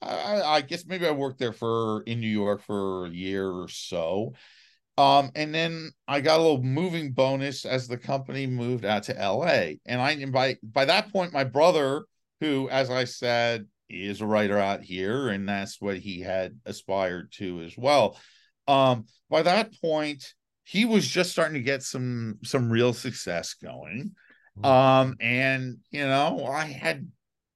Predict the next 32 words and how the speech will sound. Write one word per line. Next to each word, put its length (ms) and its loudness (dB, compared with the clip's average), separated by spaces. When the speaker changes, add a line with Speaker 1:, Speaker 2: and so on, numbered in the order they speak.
Speaker 1:
I, 200 -4
you 140 -4
know, 100 2
I 100 0
was 140 -6
a 40 -10
diehard 540 2
New 80 -4
Yorker. 380 -2
I 60 0
still 300 -2
consider 380 -10
myself 460 -10
a 40 -18
diehard 460 -8
New 80 -12
Yorker, 540 -6
even 260 -6
though, 380 -6
uh, 20 -2
I 240 -2
haven't 300 -4
lived 180 -4
there 320 -2
in 280 -10
many, 240 -2
many 220 -2
years. 360 0
Um, 480 6
but, 640 4
um, 520 6
uh, 520 6